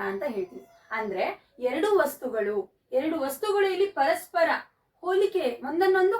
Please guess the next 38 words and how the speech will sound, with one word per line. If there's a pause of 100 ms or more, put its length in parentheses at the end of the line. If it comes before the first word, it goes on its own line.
ಹೋಲಿಸಲಾಗಿದೆ, (400)
ಅದನ್ನೇ
ನಾವು
ಇಲ್ಲಿ
ಉಪಮಾ
ಅಲಂಕಾರ (140)
ಅಂತ (120)
ಹೇಳ್ತೀವಿ. (360)
तो
बच्चों, (320)
उपमा (100)
अलंकार (220)
ये (120)
टॉपिक (100)
very,
very
important
है,
एग्जाम
के
लिए
आपको (100)
थ्री (120)
मार्क्स
के
लिए
पूछा
जाएगा। (640)
तो
इसका (100)
अर्थ (120)
क्या
है, (220)
इसका
मतलब (120)
यह
है, (460)
ಎರಡು